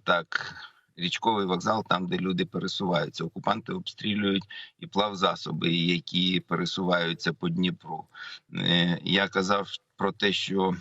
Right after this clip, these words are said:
острови є сірою зоною, але окупанти використовують їх,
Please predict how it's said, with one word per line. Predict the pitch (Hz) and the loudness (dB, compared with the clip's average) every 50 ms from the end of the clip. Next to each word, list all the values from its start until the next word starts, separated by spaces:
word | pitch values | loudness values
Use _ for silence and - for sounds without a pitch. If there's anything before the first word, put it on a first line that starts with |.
| - - 107 | -6 -10 -6
острови | 107 104 - - 104 101 98 107 101 | -6 -6 -4 -2 -2 0 0 2 2
є | 101 104 101 | 2 2 2
сірою | - - 107 107 101 107 107 104 104 104 | 0 0 0 0 0 2 2 2 2 2
зоною, | 101 120 120 120 117 113 101 | 0 0 2 2 4 4 4
але | 98 95 95 98 101 | 4 4 2 2 2
окупанти | 104 95 - - - - - 110 107 - - | 2 0 -2 -6 -8 -6 -6 -6 -4 -2 0
використовують | 98 92 95 - - 90 95 95 - - - 107 107 107 104 104 101 98 90 - - | 0 0 0 -2 -4 -4 -4 -4 -4 -4 -2 -2 -2 -2 0 0 0 0 0 -2 -2
їх, | 87 98 104 98 - - | -2 0 2 2 0 -2